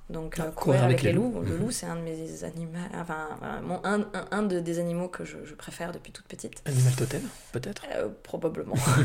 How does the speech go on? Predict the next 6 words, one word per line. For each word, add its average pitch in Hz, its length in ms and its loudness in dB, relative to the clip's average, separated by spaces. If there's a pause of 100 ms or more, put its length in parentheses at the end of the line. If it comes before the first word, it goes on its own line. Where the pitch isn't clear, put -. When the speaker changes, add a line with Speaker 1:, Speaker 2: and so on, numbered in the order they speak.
(500)
Speaker 1:
<laughs> - 800 -4
Et, 196 300 6
euh, 170 420 6
et 165 140 0
le, 165 200 4
le, 170 60 2